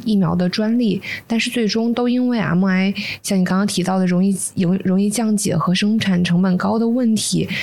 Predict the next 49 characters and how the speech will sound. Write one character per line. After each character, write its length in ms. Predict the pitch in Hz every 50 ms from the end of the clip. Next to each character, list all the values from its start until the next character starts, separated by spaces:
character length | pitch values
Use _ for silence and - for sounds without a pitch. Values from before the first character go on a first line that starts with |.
| - - - -
嗯， 320 | - 165 156 151 165 175 190 -
并 120 | 240 233
没 80 | 220 208
有 140 | 196 180 170
在 140 | 180 202 202
学 240 | 190 - 185 160 170
界 180 | 180 214 202
受 160 | 196 - 214
到 120 | 208 202 190
广 180 | 190 - -
泛 100 | 160 185
的 80 | 202 208 208
重 280 | 208 254 247 220 214
视。 240 | 208 220 - 196 175 185 - - - - - - - -
M 180 | - 180 190 220
R 140 | 233 214 214
N 80 | 226
A 40 | 233
的 100 | 226 240
项 240 | 226 - 262 220 202
目 260 | 202 202 190 175 190 - 190 - - - -
最 160 | - 233 226
终 240 | 202 226 226 226 226
都 120 | 220 240 233
在 140 | 247 240
几 140 | 220 202 180
家 180 | 190 180 175 190
公 240 | 190 202 208 214 220
司 220 | 214 - 233 226
里 100 | 208 190
面， 300 | 190 175 170 170 165 190 - - - - - -
嗯， 360 | - - 170 160 160 165 - - - -
内 220 | 262 294 285 240
部 200 | 196 202 190 185
就 120 | 175 180
叫 220 | 170 - 190 175 175
停 200 | 175 - 160 -
了。 200 | - - - - - - - - 208 - -
M 200 | 180 185 202 220
R 40 | 226
N 220 | 226 226 233 240
A 160 | 240 233 240
在 260 | 233 - - 240 220 220
一 120 | 220 220
九 120 | 214 233
九 180 | 220 220 202 170
零 220 | 170 165 165 185
年 260 | 196 190 175 175 175 185
在 300 | 196 214 202 196 190